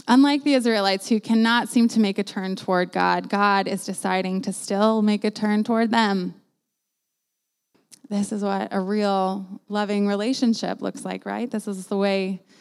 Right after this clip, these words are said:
of Jesus. When we're hurt or ignored or left alone, we get to make the choice to keep pursuing, to keep loving,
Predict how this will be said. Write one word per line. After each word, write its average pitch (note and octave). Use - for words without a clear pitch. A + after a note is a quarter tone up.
of F#3
Jesus. G#3
When G3+
we're F#3+
hurt B3
or G3+
ignored G3+
or F#3
left G3
alone, F#3+
we G#3+
get G#3+
to G#3
make G3
the G3
choice G#3
to G#3
keep G3+
pursuing, G3+
to -
keep A3
loving, F#3